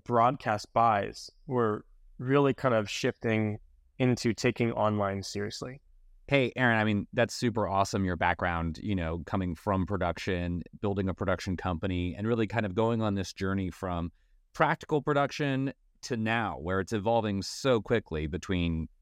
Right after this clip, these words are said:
Speaker 2: Web three and A R and V R and digital experiences and metaverses.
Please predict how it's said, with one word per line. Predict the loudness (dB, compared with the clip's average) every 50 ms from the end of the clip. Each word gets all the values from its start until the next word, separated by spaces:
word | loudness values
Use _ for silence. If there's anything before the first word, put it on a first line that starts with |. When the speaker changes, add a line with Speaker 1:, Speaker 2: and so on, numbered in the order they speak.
| _ _ -10
Speaker 2:
Web | -4 -2 -2 -2 -4 -6
three | -10 -4 0 2 2 4 4 4 2 2 0 -2 -4
and | -8 -10 -8 -6
A | -4 -2
R | 0 2 2 4 2 2
and | 0 -2 -2 -2
V | -2 0 2
R | 2 4 4 4 4 4 2
and | 0 -2 -6 -12 _ _ _ _ -2
digital | -2 0 2 2 2 0
experiences | 0 -4 -4 -2 0 0 2 2 0 -2 -2 -2 -4 -4 -4
and | -6 -8 -8 -8 -8 -6 -4 -2 0
metaverses. | 0 2 2 0 0 0 0 -2 -2 -2 -4 -4 -4 -4 -6 -12